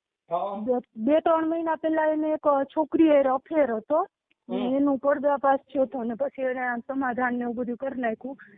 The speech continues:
Speaker 2: ને અત્યારે આ હમણાં બે ત્રણ મહિના પહેલા મને એમ કીધું કે મારી મમ્મીને મજા નથી, એમ કરી મૂકીને વયો ગયો. ને પાછો હતી અમે અહીંયા કંસારી ભાડે રહેતા, એટીઆઈ છે એસટી માં.
Speaker 1: હા,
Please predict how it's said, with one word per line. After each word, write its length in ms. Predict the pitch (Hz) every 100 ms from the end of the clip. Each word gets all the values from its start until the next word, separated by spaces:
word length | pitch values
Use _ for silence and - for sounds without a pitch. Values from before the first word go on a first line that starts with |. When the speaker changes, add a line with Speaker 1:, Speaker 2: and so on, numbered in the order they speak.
| -
Speaker 2:
ને 100 | 233
અત્યારે 480 | 233 233 277 254 254
આ 300 | 240 247 254
હમણાં 260 | 247 262 233
બે 120 | 262
ત્રણ 260 | 269 262
મહિના 200 | 254 262
પહેલા 220 | 247 262 240
મને 220 | 240 254
એમ 160 | 254
કીધું 320 | 240 277 254 - _ - _ _
કે 120 | 247
મારી 220 | 233 247
મમ્મીને 320 | 240 262 262
મજા 300 | 233 240 254
નથી, 280 | 254 269 277
એમ 180 | 233 240
કરી 240 | 269 277
મૂકીને 480 | 233 226 262 320 233
વયો 280 | 214 254 262
ગયો. 120 | 233
ને 80 | 220
પાછો 300 | 240 247 254
હતી 200 | 240 254
અમે 240 | 254 254 262 _ _ _ _ -
અહીંયા 320 | 269 262 233
કંસારી 540 | 226 277 294 269 247
ભાડે 360 | 214 247 277 247
રહેતા, 240 | 220 294
એટીઆઈ 540 | 311 285 320 330 262 240
છે 120 | 277
એસટી 460 | 311 269 269 269
માં. 200 | 202 175 - _ _ _ _ _ _ _ _ _
Speaker 1:
હા, 300 | 151 175 -